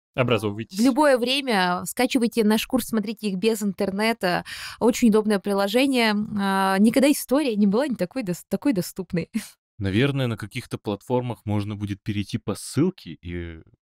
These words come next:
Speaker 2: Конечно, как всегда, ссылка в нашем описании.
Speaker 3: <laughs>
Speaker 2: Я думаю, здесь логично перейти к сериалу, который, я думаю, ты очень хотела обсудить, Илон.
Speaker 3: Да.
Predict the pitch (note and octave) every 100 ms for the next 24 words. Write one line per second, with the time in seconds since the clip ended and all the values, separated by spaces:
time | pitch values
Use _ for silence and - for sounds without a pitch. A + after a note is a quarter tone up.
0 | _ - G3 D#4+ C4+ A3+ - C3+ B3+ -
1 | C4 - G3+ G3+ B3+ G#3 - G#3 G#3+ G#3
2 | - - _ _ - A3+ A#3+ A#3+ B3+ A#3+
3 | - A#3 B3 - B3 G#3+ G#3+ A#3 - A3
4 | G#3 B3+ A#3+ G3+ G3 F#3+ G3 F#3+ G3+ F#3+
5 | - - F3 E3+ - F#3 C4+ B3+ F#3+ E3+
6 | F#2 F#2